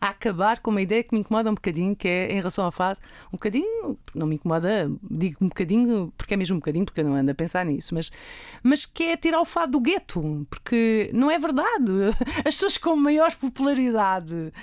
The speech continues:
eh, nem são os artistas pop, são fadistas, quer dizer, isto é um disparate estar sempre ali a pôr o fado como uma coisa fechada, é tudo mentira, é o inverso da,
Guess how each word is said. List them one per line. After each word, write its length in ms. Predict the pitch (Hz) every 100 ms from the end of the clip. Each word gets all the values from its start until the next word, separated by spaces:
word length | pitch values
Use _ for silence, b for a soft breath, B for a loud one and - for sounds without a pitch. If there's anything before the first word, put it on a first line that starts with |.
| 240 240 -
eh, 440 | 220 220 208 - - -
nem 200 | 226 294
são 160 | 320 359
os 100 | 320
artistas 480 | 349 339 320 330 -
pop, 400 | - 254 330 -
são 120 | 311
fadistas, 600 | 277 285 240 330 - -
quer 100 | 247
dizer, 280 | 202 190 175 B B B -
isto 200 | 220 311
é 40 |
um 60 | 330
disparate 420 | - 311 233 208
estar 180 | - 240
sempre 280 | - 233 233
ali 240 | 208 233
a 60 | 240
pôr 440 | - 180 226 170
o 60 | 185
fado 600 | - 143 - 196 165 -
como 160 | 170
uma 120 | 175
coisa 400 | 175 185 - 170 170 220
fechada, 880 | - - 170 143 190 208 185 165 165 165 160
é 100 | 202
tudo 260 | 233 320 285
mentira, 340 | 233 - 151
é 60 | 175
o 80 | 226
inverso 460 | 240 240 254 -
da, 400 | 208 190 185 180